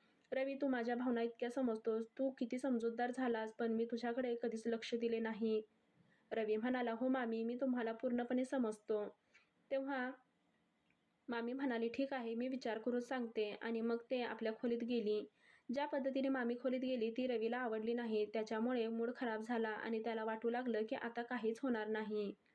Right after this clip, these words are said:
दुसऱ्या दिवशी सकाळी तो बाथरूममधून आंघोळ करून बाहेर आला, तेव्हा मामी तिथे आली आणि म्हणाली, "आज तू खूप छान दिसतोस रवी." ने काहीच बोललं नाही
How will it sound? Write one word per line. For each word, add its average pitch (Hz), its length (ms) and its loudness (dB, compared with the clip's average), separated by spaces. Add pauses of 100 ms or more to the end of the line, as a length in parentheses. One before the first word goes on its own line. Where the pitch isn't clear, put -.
(680)
दुसऱ्या 233 280 0
दिवशी 226 220 0
सकाळी 233 360 -2
तो 262 60 2
बाथरूममधून 233 640 0
आंघोळ 220 360 0
करून 254 260 2
बाहेर 220 300 0
आला, 214 280 0 (640)
तेव्हा 269 200 2
मामी 247 360 0
तिथे 254 220 -2
आली 226 260 0
आणि 220 200 0
म्हणाली, 226 440 2
"आज 233 220 -2 (120)
तू 240 80 0 (100)
खूप 262 160 -2
छान 226 240 0
दिसतोस 233 400 -2
रवी." 214 340 4 (1080)
ने 247 220 4
काहीच 233 460 0
बोललं 233 340 2
नाही 220 380 2